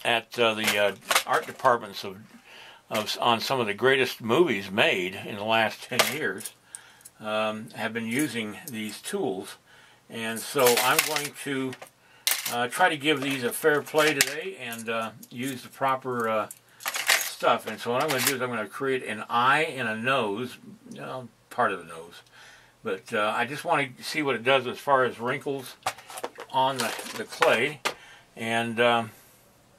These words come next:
let me see. And this is from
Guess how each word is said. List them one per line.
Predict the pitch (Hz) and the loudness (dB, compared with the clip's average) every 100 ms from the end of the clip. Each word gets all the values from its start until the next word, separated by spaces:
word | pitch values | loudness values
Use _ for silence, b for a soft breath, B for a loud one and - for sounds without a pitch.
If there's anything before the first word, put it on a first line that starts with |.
| - | -18
let | 120 | -16
me | - | -14
see. | - - - - - - - _ B B B B B _ | -12 -12 -10 -12 -14 -20 -20 _ B B B B B _
And | - 117 110 | -8 -4 -2
this | 123 123 | -2 -2
is | 117 | -4
from | - 135 120 | 2 2 2